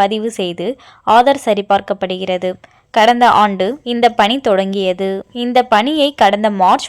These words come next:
மாதம் முப்பத்தி ஒன்றாம் தேதிக்குள் முடிக்க உத்தரவிடப்பட்டிருந்தது. ஆனால் இன்னும் நாற்பது லட்சத்திற்கும் மேற்பட்டோர் விரல் ரேகையை பதிவு செய்யவில்லை என்பதால் அவர்கள் வரும் முப்பத்தி ஒன்றாம் தேதி வரை விரல் ரேகை பதிவு செய்ய தற்போது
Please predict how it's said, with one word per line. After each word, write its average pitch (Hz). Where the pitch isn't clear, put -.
மாதம் 208
முப்பத்தி 247
ஒன்றாம் 208
தேதிக்குள் 190
முடிக்க 208
உத்தரவிடப்பட்டிருந்தது. 185
ஆனால் 247
இன்னும் 208
நாற்பது 240
லட்சத்திற்கும் 196
மேற்பட்டோர் 180
விரல் 226
ரேகையை 190
பதிவு 196
செய்யவில்லை 180
என்பதால் 165
அவர்கள் 233
வரும் 196
முப்பத்தி 262
ஒன்றாம் 208
தேதி 185
வரை 165
விரல் 214
ரேகை 202
பதிவு 185
செய்ய 175
தற்போது 190